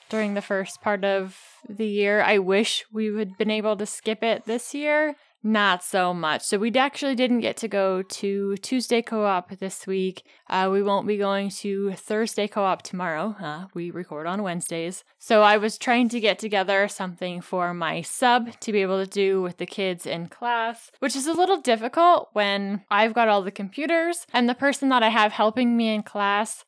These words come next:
really doesn't know anything about them or what we're working on in general. So she's there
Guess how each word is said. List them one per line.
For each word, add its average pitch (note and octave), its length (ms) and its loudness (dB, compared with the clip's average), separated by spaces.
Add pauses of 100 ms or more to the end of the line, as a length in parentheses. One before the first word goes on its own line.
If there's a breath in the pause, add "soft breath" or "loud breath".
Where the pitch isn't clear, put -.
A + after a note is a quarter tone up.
(160)
really A#3+ 600 2
doesn't G#3+ 480 0
know G3 240 4
anything F#3+ 640 0
about G#3 480 4
them G#3+ 600 4
or F3+ 380 2
what F3+ 240 2
we're F#3 200 2
working F#3+ 440 0
on F#3 160 0
in F3+ 160 -2
general. F#3+ 460 0
So G3 180 0
she's G3+ 360 -4
there A3+ 540 6